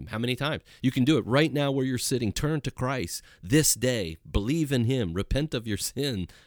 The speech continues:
right? You don't need to get out of your seat to do that. And getting out of your seat isn't, isn't,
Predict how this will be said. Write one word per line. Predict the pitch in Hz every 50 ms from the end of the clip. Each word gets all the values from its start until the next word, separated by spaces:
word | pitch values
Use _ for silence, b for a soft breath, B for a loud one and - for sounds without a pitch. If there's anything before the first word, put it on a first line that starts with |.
| B B
right? | - 101 123
You | 131 147
don't | 156 151
need | 165 156
to | -
get | - 123
out | 123 135 131
of | 120
your | 101 95
seat | - - - 143 143 - -
to | 95
do | 78 180 123 120
that. | 98 85 71 - - - -
And | 101
getting | 98 120 127 131 131
out | 123
of | 120
your | 110 107
seat | - - - 156 147 - -
isn't, | - 104 110 107 107 95 90 _ _
isn't, | - 110 120 113 104 87 b